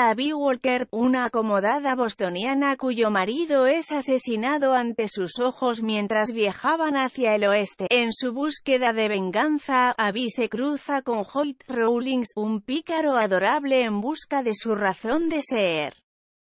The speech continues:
El viaje de Abby y Hoyt los conducirá hasta Independence, Texas, donde se toparán con un buen puñado de residentes eclécticos y diversos residentes que huyen de sus propios pasados problemáticos y persiguen sus sueños.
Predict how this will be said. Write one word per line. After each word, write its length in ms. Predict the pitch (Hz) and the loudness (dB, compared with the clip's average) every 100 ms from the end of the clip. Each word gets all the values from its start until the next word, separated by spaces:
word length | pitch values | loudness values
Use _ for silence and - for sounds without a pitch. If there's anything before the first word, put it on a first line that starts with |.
| _ _ - | _ _ -4
El 280 | 220 196 180 | 0 0 -2
viaje 500 | 190 226 254 247 220 | -4 -4 -4 -4 0
de 140 | 208 | 2
Abby 320 | 196 254 311 | 2 0 -2
y 40 | 294 - | -4 -2
Hoyt 280 | 285 285 - | -2 -2 -4
los 280 | 262 233 - | -2 -2 -2
conducirá 800 | 220 202 185 175 208 185 220 202 | -4 -2 -4 -4 -2 0 2 0
hasta 240 | 196 220 | 0 -2
Independence, 1120 | 202 202 240 208 175 175 180 175 170 170 - | 0 2 0 0 -2 2 2 2 0 -4 -6
Texas, 480 | - 302 - 277 254 | -4 -4 0 -2 -2
donde 560 | - 220 214 202 190 185 | -4 -2 0 0 0 0
se 200 | - 226 | 0 -2
toparán 540 | 208 185 214 208 285 | 0 2 2 2 0
con 240 | 277 208 240 | 0 0 0
un 200 | 302 269 | 0 2
buen 300 | 269 240 202 | 2 2 0
puñado 580 | 190 180 185 277 294 269 | -2 -2 -2 -2 0 0
de 140 | 247 | 0
residentes 840 | 208 202 196 175 285 330 302 269 | -2 -2 -2 0 0 2 0 0
eclécticos 800 | 262 226 233 285 - 262 254 226 | -2 -2 0 0 -2 -2 -2 -2
y 80 | 226 | -2
diversos 560 | 202 190 254 294 285 247 | 0 0 0 -2 -4 -2
residentes 920 | 208 190 202 170 190 277 285 262 247 | -2 -2 -2 0 0 0 -2 -2 -2
que 160 | 226 202 | -2 0
huyen 400 | 285 302 294 240 | 0 -2 0 2
de 140 | 220 | 0
sus 240 | - 196 - | 0 -4 -2
propios 600 | 240 302 302 294 269 - | -2 -2 0 0 0 0
pasados 640 | 240 226 269 311 302 - | -2 0 -2 -2 -2 -2
problemáticos 1000 | 262 233 208 196 226 - 359 302 277 - | -2 0 2 2 0 -2 -2 0 -2 0
y 80 | 240 | -4
persiguen 680 | 220 180 - 262 302 311 294 | -2 -2 0 0 0 0 -2
sus 200 | 330 285 | -2 -2
sueños. 880 | 294 240 214 196 180 175 160 - | 0 0 2 0 0 -2 -4 -12